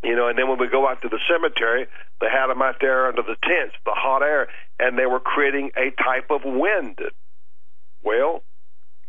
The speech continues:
God's gonna allow, or God's going to create a type of wind. And there's a lot of things going to take place. And, and, and just like Jesus said to Peter, he said,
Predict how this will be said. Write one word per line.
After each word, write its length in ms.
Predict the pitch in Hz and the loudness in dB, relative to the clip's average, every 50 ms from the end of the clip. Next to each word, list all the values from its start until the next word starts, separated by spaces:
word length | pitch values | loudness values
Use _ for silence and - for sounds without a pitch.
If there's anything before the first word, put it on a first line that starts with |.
| - - | 0 2
God's 320 | 120 139 160 196 - - - | 4 4 4 2 0 -2 0
gonna 300 | - 143 143 143 139 - | 2 2 2 4 2 2
allow, 480 | 127 127 117 113 113 113 113 123 135 120 131 | 2 2 4 2 2 2 2 2 2 2 2
or 100 | 123 113 | 0 2
God's 320 | 101 135 143 165 175 - | 2 2 2 2 0 0
going 260 | - 156 151 147 135 131 | 0 2 2 2 0 -2
to 80 | 127 | -2
create 560 | - - - - 147 147 139 139 135 131 135 - | -2 -2 -2 0 0 0 2 2 0 0 0 -2
a 120 | - 123 117 - - | -2 -2 -2 0 0
type 300 | - 127 131 135 127 - - | 0 0 0 0 -2 -2 -2
of 120 | 120 110 101 104 | -2 -2 -2 -4
wind. 480 | 90 98 110 127 131 120 98 90 87 - - - - - - - - - - - - - - - - | -4 -2 0 0 2 0 0 -2 -6 -8 -8 -8 -6 -6 -6 -6 -6 -6 -6 -6 -6 -6 -6 -4 -2
And 320 | 117 113 117 117 120 117 113 - | 0 0 2 0 0 -4 0 0
there's 240 | 131 131 131 123 | 2 2 2 2
a 60 | 135 127 | 0 2
lot 220 | 127 135 151 185 208 | 2 2 2 2 2
of 120 | 196 - | 0 0
things 360 | - 185 180 175 165 165 151 - 147 - - | 0 0 2 2 0 0 0 -2 -2 0 0
going 300 | 143 143 165 160 156 123 - | 2 2 2 2 0 0 -2
to 100 | 135 127 | -2 -2
take 380 | - - 143 139 131 123 - | 0 0 0 0 0 -2 -4
place. 400 | - - 147 156 156 135 101 90 - - - - - - - - - - - - - - - - - | -2 0 2 2 2 0 -2 -4 -6 -4 -4 -4 -4 -4 -6 -6 -6 -6 -6 -6 -6 -6 -6 -4 -2
And, 300 | 113 120 120 123 123 123 - | 0 0 0 0 -2 -2 0
and, 240 | - 123 120 120 120 - | 0 0 0 0 -2 -2
and 240 | - 123 117 117 113 - | -2 -2 -2 -2 -2 0
just 240 | - 185 170 - - | 0 0 0 2 2
like 260 | 190 180 175 - - - - - | 2 2 0 0 -4 -6 -4 -2
Jesus 480 | - 127 147 160 165 135 - 131 120 - - | -2 0 0 0 -2 0 0 -2 -2 0 0
said 200 | - 135 127 - - | 0 0 0 0 -2
to 80 | 117 | -4
Peter, 500 | - - - 175 208 208 - 90 85 - - - - - - - - - - - - - - - - - - - - - | -2 -2 -2 -2 -2 -2 -2 -4 -4 -6 -6 -6 -6 -6 -6 -6 -6 -6 -6 -6 -6 -6 -6 -6 -6 -6 -6 -6 -4 -2
he 140 | 147 147 151 - | -2 -2 0 0
said, 100 | 160 147 | 0 0